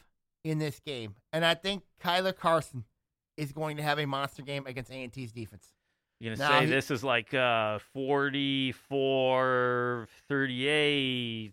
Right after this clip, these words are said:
Speaker 1: I'm
Speaker 2: or
Speaker 1: looking
Speaker 2: something
Speaker 1: at
Speaker 2: like that?
Speaker 1: possibly a forty-four thirty-eight
Speaker 2: Something
Speaker 1: game.
Speaker 2: like that. I
Speaker 1: I'm
Speaker 2: mean,
Speaker 1: looking
Speaker 2: yeah.
Speaker 1: possibly like that's gonna be a
Speaker 2: Lot of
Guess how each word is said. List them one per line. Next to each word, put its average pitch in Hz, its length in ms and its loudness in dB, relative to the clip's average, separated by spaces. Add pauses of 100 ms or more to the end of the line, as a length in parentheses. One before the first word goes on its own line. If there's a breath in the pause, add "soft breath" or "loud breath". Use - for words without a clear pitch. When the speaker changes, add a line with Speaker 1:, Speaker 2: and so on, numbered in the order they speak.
Speaker 1:
I'm 170 240 4
Speaker 2:
or 208 60 2
Speaker 1:
looking 208 220 0
Speaker 2:
something 180 80 2
Speaker 1:
at 175 140 2
Speaker 2:
like 117 160 -2
that? 117 80 -6
Speaker 1:
possibly 165 880 0
a 139 140 -4
forty-four 135 920 -6 (240)
thirty-eight 120 460 -8
Speaker 2:
Something 131 140 -4
Speaker 1:
game. 127 40 -2
Speaker 2:
like 123 180 -2
that. - 140 -6
I 117 60 -2
Speaker 1:
I'm 131 80 0
Speaker 2:
mean, 139 80 -2
Speaker 1:
looking 147 260 -2
Speaker 2:
yeah. 135 200 -2
Speaker 1:
possibly 127 340 -4
like 123 240 -6
that's 160 160 -2
gonna 151 200 -2
be 143 80 -4
a 131 100 0
Speaker 2:
Lot 131 40 -2
of 131 40 0